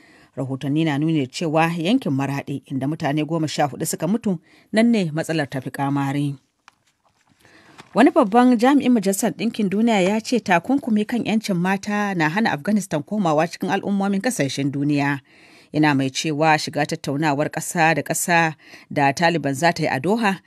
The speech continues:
baya nufin amincewa da halascin wannan gwamnatin. Tun bayan dawowarsu kan karagar mulki a shekarar dubu biyu da ashirin da ɗaya, har yanzu babu wata ƙasa da ta amince da gwamnatin na Taliban a hukumance, wadda ke amfani da tsatsauran ra'ayi wajen gudanar da mulki,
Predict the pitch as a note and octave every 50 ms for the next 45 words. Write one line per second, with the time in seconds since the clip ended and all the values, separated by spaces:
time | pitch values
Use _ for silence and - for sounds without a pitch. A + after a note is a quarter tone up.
0 | _ _ _ _ _ - F3+ G#3 C#4+ D#4+ C4 A3 A3 - G#3 F3 - A3 A#3 G#3
1 | F#3 - - G3+ F3+ F#3 F#3 F3 D3+ F#3 G#3+ A#3+ - - - D#3 D3+ C3 C3+ C#3
2 | D3 D3+ D3 D3 D3+ D3+ D3+ D3 - - D3+ D3 D3 C#3 C3 - _ _ _ _
3 | _ _ _ _ - D#3+ D#3 D#3+ D3+ D#3+ D#3+ D#3+ E3+ D#3+ D#3+ E3+ E3+ D#3+ C#3+ C3+
4 | C#3 D#3+ F3+ F3+ - - D#3+ - - _ - F#3+ E3 D#3 C#3+ - D3 C#3 D#3+ D3+
5 | D3 C3+ C3+ D3+ F#3 G#3 G3+ - - - C#3 - D3 C3+ - F#3 D#3 C#3+ D#3+ F3
6 | F#3+ F#3+ F#3 A#3 G#3+ - - C#3+ - D3+ D3 D3+ C3+ - - C#3 C#3 C3+ C3+ -
7 | - _ _ _ _ _ _ - - B3 C4 A#3+ F#3 C#3+ C3 C3 D3 A#2+ C3 D3+
8 | E3 D#3+ C#3+ C3 D3+ - - - E3 - - F3+ E3 E3 - - - - - F3
9 | E3+ D3 - - F#3 D#3+ C#3+ C#3 E3+ E3+ E3 E3+ - - D3 C#3+ D3 - G#3+ A3
10 | A3 F3+ C#3+ B2+ - - C3+ C#3 - - C3+ C3 C3 C3 - - C#3+ C#3+ C3+ -
11 | _ - - _ _ _ _ - D3 D3+ C#3 C3+ B2+ - C#3+ - - G2+ - -
12 | C#3 B2+ D3+ D#3+ D#3 D3+ - B2 - - C#3+ D3+ D#3+ E3 D#3 E3 - - C#3+ D3
13 | E3 D#3 D#3+ D3+ E3+ E3+ D#3+ E3+ D#3+ E3 E3 E3+ F3 E3 C#3+ C#3 D3 F#3+ A#3 A#3
14 | - A3 G3+ F#3+